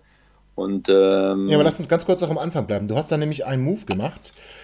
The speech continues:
Speaker 2: den dir
Speaker 1: Ja.
Speaker 2: vielleicht der ein oder andere sechsundneunzig-Fan ein bisschen übel genommen hat. Ähm,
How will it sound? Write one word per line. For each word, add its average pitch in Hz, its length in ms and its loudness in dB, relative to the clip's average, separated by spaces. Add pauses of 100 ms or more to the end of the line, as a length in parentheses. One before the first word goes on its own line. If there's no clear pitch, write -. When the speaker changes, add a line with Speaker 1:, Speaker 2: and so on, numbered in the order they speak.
(160)
Speaker 2:
den - 100 6
dir 110 60 6
Speaker 1:
Ja. 107 40 2
Speaker 2:
vielleicht - 180 4
der 160 140 2
ein 185 180 2
oder 175 180 2
andere 185 180 2
sechsundneunzig-Fan 151 720 -2
ein 139 60 -2
bisschen 175 240 -4
übel 117 220 -6
genommen 90 320 -6
hat. 156 240 -8 (400)
Ähm, 127 440 0